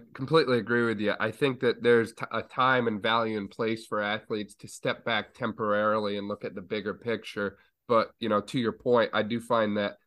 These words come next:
quite often a lot of athletes are very hesitant or reluctant to do that, especially if they're in season. Um, and,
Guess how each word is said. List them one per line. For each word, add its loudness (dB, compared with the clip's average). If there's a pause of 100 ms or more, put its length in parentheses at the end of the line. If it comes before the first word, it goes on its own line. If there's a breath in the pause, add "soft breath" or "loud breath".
(220)
quite 6
often 2
a 0
lot 4
of 2
athletes -2
are -8
very 2
hesitant -4
or 0
reluctant -2
to -18
do -2
that, 0
especially -2
if -4
they're -2
in -4
season. -4 (360 soft breath)
Um, 0
and, 0